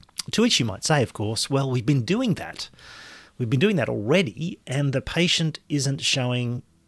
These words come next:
much improvement. We do preach the word and pray and so on, but there still does seem to be lots of people who are stuck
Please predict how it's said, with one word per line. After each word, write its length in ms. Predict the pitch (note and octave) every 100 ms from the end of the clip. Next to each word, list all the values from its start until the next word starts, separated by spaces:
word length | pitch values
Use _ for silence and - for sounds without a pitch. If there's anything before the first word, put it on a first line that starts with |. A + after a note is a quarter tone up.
| _ _
much 320 | C3 B2+ -
improvement. 680 | A#2 A#2+ F#3 A#3+ D3 - -
We 100 | F3
do 220 | C4+ C#4+
preach 340 | - D3+ - -
the 80 |
word 400 | G2+ G2+ - - - - -
and 300 | B2 A#2 G#2+
pray 520 | - G2+ G2 D#3 A3+
and 220 | D2+ A2+
so 200 | - G#2+
on, 280 | F2+ D3+ G3 - - - - - _ _ _ _ -
but 200 | D3+ -
there 260 | F3+ E3 C#3 _ _ _ _ _
still 580 | - - - G3+ C4+ B3+
does 320 | F3+ F#3+ F#3
seem 360 | - F3+ G3+ F3+
to 100 | A2+
be 160 | A#2+
lots 460 | A#2+ A#2+ G#2+ - -
of 100 | -
people 380 | D3 C3+ G#2+ G#2
who 260 | - B2+
are 60 | C3
stuck 680 | - - - F#3 B2+ -